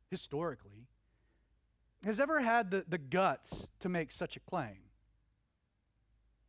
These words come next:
It's not as though Muhammad had the, the, the brashness to tell his followers, "Guys, I'm gonna die. Three days later, I'm gonna be resurrected." In fact, you can go, Muhammad's still dead.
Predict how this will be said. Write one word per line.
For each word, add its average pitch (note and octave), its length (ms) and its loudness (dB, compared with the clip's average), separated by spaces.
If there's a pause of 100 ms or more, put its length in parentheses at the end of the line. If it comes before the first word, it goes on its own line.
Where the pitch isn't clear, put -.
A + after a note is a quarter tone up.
(300)
It's G#3 160 -2
not A#3 180 4
as G3 140 0
though G#3 200 4
Muhammad F#3 680 2 (920)
had F#3 240 0
the, F3 180 0 (100)
the, D3+ 160 -6 (760)
the F3+ 80 -2
brashness F3 720 2
to D3+ 100 -12
tell F#3+ 280 2
his F#3 200 0
followers, D#3+ 460 2
"Guys, F3 180 2
I'm F3+ 60 -2
gonna D#3 140 -2
die. C3+ 420 4 (580)
Three F3 140 0
days E3 180 0
later, D#3+ 220 4
I'm D3+ 60 2
gonna D3 100 0
be C3+ 120 -2
resurrected." B2 560 -4 (1400)
In F3+ 120 -2
fact, G#3+ 280 4
you G#3 80 -2
can G3 140 -2
go, F#3+ 220 2 (180)
Muhammad's F3 420 0
still F3+ 160 -4
dead. D3 280 0